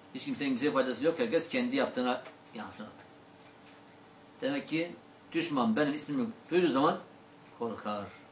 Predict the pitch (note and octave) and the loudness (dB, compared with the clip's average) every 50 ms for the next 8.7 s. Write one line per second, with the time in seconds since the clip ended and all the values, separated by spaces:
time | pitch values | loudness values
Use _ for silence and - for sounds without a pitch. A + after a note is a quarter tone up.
0 | - - - - - - - - A#2 C#3 D3 D3 F3 F3 D3 - - D3+ D#3 E3+ | -20 -20 -20 -20 -20 -20 -14 -8 -4 -4 -2 0 0 0 0 2 4 4 6 6
1 | E3+ D#3 - - - - - - - - - - - - - - - - - - | 6 4 2 2 0 -4 -4 -6 -12 -20 -20 -20 -20 -20 -20 -20 -20 -20 -20 -20
2 | - - - - - - - - G#2+ - - A#2 B2+ C3+ C3+ B2 - B2+ B2+ B2+ | -20 -20 -20 -20 -20 -18 -12 -10 -6 -4 -4 -2 0 0 0 0 -2 -4 -4 -4
3 | A#2+ - C#3 C#3 B2 C3 B2+ C3 D3 E3 E3 C3 A#2 A#2+ - - - - - - | -4 -2 -2 0 2 2 2 0 2 2 2 2 2 0 -2 -4 -12 -20 -20 -20
4 | - - - - - - - - - - - - D3+ E3 D#3+ C3+ B2 B2 B2+ B2+ | -20 -20 -20 -20 -20 -20 -20 -20 -20 -20 -12 -8 -4 -2 2 2 2 2 2 0
5 | A2 G#2 B2+ B2 - A2 - - - - - - - - - A#2+ A#2 A2+ A2 - | -2 0 0 0 0 -2 -6 -14 -20 -20 -20 -20 -20 -8 -2 -2 0 0 0 0
6 | A#2+ A2+ A2+ A2+ A#2 - - - - - - - - - - - - B2 A#2+ A#2+ | 0 0 0 0 -2 -4 -8 -14 -20 -20 -20 -20 -20 -20 -20 -8 -2 0 0 2
7 | A#2+ B2 A#2 A2+ A2+ A2 A2 - - - - C3+ A#2+ C3+ D3 C#3+ C3+ - C#3 C#3+ | 2 2 2 2 2 0 0 -2 -6 -12 -12 -8 -2 2 4 4 4 4 2 0
8 | C3+ C3 C3+ C3 B2 C#3 C3+ C3+ C3 C3 C3 C3 B2+ | 0 -2 -2 -2 0 0 2 2 4 4 4 4 4